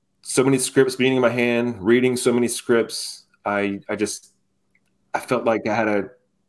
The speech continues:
I've never had any formal playwriting classes or workshops, but just reading so many scripts, I felt like I had a, a good idea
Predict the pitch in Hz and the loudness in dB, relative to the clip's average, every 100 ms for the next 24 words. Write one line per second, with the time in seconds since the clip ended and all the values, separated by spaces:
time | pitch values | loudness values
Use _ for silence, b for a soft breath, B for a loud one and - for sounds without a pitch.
0 | _ - - 123 127 170 170 156 139 139 | _ -10 -2 0 2 2 4 4 2 2
1 | 131 123 - 120 117 117 113 - 110 107 | 2 2 2 4 6 4 0 -2 0 0
2 | 117 113 104 95 107 101 - 104 101 101 | 0 0 0 2 2 0 0 2 2 0
3 | - 104 95 - 120 113 120 135 143 139 | -4 -2 -2 0 -2 2 4 4 4 0
4 | 135 123 104 - 127 120 - 98 120 107 | 0 0 -2 -2 2 2 2 -4 -2 -2
5 | 104 98 101 104 98 92 - b b b | -2 0 0 2 2 0 -4 b b b
6 | b b 117 160 143 123 107 120 104 95 | b b -2 2 2 2 2 2 4 0
7 | 98 | -4